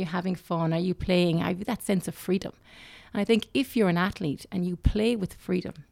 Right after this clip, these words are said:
you play with a sense of you love what you do, and you're not playing out of fear of failure or fear of must perform,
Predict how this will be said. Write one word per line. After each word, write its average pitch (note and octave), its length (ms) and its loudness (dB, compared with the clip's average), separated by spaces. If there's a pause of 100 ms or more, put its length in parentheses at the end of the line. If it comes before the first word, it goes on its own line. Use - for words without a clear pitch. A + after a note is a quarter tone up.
(160)
you F#3+ 120 -6
play A3 260 0
with A#3+ 140 -2
a F#3+ 40 -2
sense F3+ 360 -4
of D#3 280 -2
you E3 80 0
love F3 380 2
what - 140 -10
you D#3 100 -6
do, D#3+ 340 -8 (680)
and F#3 100 0
you're F#3 100 0
not G3+ 340 2 (240)
playing F#3+ 380 4
out D#3+ 140 2
of D3+ 80 -4
fear F3 380 4
of D#3 260 -2 (240)
failure E3 480 0
or D3 220 -2
fear F3 320 0
of D#3+ 160 -2
must D#3 260 0
perform, E3 580 0